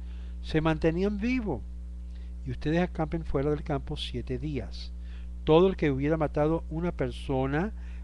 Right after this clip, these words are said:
y todo el que hubiera tocado un cadáver se purificará en el tercer día y en el séptimo día,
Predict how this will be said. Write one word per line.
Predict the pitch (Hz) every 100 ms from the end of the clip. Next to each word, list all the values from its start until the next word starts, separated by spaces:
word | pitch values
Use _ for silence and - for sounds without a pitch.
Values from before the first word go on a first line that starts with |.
| -
y | 156
todo | - 151
el | 165
que | 170
hubiera | 147 135 147 156
tocado | 143 - 143 151 -
un | 151
cadáver | 156 131 123 123 131 165
se | - 139
purificará | - 120 120 - 120 123 156 - - -
en | 151 139
el | 123
tercer | 117 113 139 135
día | 143 139 147
y | 143
en | 127
el | 123
séptimo | - 143 165 160 147
día, | 135 135